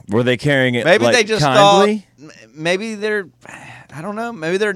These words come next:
Speaker 2: maybe they're new to, to the, to the whole rescue thing. And they thought if it's
Speaker 1: Rescue.
Speaker 2: a rescue,
Speaker 1: Oh, I'll rescue it.
Speaker 2: all right, I'll just take it.
Speaker 1: Well,
Speaker 2: I don't. Maybe I don't need to. Maybe they don't realize you gotta, like, fill out some papers and stuff.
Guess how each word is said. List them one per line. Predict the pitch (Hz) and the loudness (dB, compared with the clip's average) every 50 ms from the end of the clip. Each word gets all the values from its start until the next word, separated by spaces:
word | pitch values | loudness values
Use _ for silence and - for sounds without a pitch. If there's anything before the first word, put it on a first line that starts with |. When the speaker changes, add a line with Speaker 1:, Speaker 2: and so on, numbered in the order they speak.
| 185 - | -8 -8
Speaker 2:
maybe | 127 147 160 | -8 -6 -6
they're | 180 196 185 | -6 -6 -6
new | 175 185 190 208 214 | -4 -2 -2 -2 -2
to, | 214 202 226 - _ _ _ _ _ _ _ | -4 -8 -8 -12 _ _ _ _ _ _ _
to | 170 180 | -14 -14
the, | 165 175 156 - _ _ | -14 -14 -20 -20 _ _
to | - 180 180 | -10 -10 -8
the | 160 185 185 185 170 147 - 160 | -8 -6 -8 -8 -10 -12 -12 -8
whole | 170 185 185 185 | -6 -4 -4 -2
rescue | 190 190 196 196 - - 190 | -2 -2 -4 -4 -6 -12 -14
thing. | 143 - 160 156 160 | -10 -8 -8 -8 -6
And | 160 | -8
they | 156 151 | -8 -8
thought | 151 160 151 151 156 | -6 -4 -2 -2 -2
if | 156 131 135 | -2 -4 -4
it's | 151 | 0
Speaker 1:
Rescue. | 143 190 214 - 175 190 165 139 123 | 2 2 2 2 2 2 2 2 0
Speaker 2:
a | 113 | 0
rescue, | 110 - 131 | 2 2 2
Speaker 1:
Oh, | 127 | 4
I'll | 113 120 127 110 | 4 4 2 2
rescue | 92 110 107 - - - - 73 | 0 -2 -4 -4 -6 -8 -8 -8
it. | 78 - | -8 -6
Speaker 2:
all | - 240 | -2 -2
right, | 226 180 | 0 0
I'll | 180 175 | 0 0
just | 233 170 - - | -2 -8 -14 -10
take | - 190 302 285 - | -8 -8 -8 -8 -10
it. | - 113 - - _ _ | -14 -14 -14 -16 _ _
Speaker 1:
Well, | - 185 131 135 - _ _ _ _ - | -6 -6 -6 -6 -10 _ _ _ _ -14
Speaker 2:
I | 131 | -12
don't. | 143 147 147 - - | -12 -12 -12 -12 -8
Maybe | 143 151 165 180 | -8 -6 -4 -2
I | 180 | -2
don't | 185 170 | -4 -4
need | 165 180 175 160 | -6 -10 -12 -12
to. | 185 170 170 180 | -14 -16 -14 -10
Maybe | 170 180 190 | -8 -4 -4
they | 202 202 | -2 0
don't | 190 196 170 165 | 0 -2 -2 0
realize | 180 185 190 175 170 | 2 2 2 2 0
you | 175 | -2
gotta, | 190 185 185 | -2 -2 0
like, | 180 180 175 - - - | 0 0 -2 -4 -6 -8
fill | 180 180 | -4 -4
out | 185 185 185 | -4 -4 -6
some | - 170 165 | -8 -10 -8
papers | 190 214 - - - 156 147 | -8 -8 -8 -10 -14 -18 -16
and | 135 120 | -18 -18
stuff. | - - - 120 104 104 - _ | -16 -12 -8 -8 -8 -8 -10 _